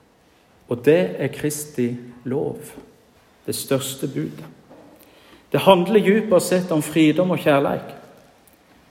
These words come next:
Og det ser vi noe av i evangelieteksten for denne dagen, at budene først og fremst er gitt oss til velsignelse og til god veiledning, og ikke som noe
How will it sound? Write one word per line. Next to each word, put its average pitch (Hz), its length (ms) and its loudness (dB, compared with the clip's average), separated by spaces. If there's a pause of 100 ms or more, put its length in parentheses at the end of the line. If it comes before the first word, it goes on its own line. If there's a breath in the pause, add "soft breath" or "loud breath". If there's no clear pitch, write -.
(200 soft breath)
Og 135 80 0
det 180 160 6
ser 190 320 4
vi 185 80 4
noe 165 400 4
av 135 400 6
i 143 60 4 (180)
evangelieteksten 139 960 2
for 120 80 0
denne 113 240 4
dagen, 101 380 2 (760 soft breath)
at - 220 -4
budene 165 420 4
først - 560 -4
og 151 80 -8
fremst - 680 0 (260 loud breath)
er 120 160 0
gitt 170 320 -2
oss 117 160 0
til 127 140 0
velsignelse 123 920 -4 (400 loud breath)
og 107 140 -6
til 123 100 -2
god 127 320 0 (240)
veiledning, 107 640 0 (760 soft breath)
og - 180 -4
ikke 175 340 -2
som 156 220 0
noe 156 160 0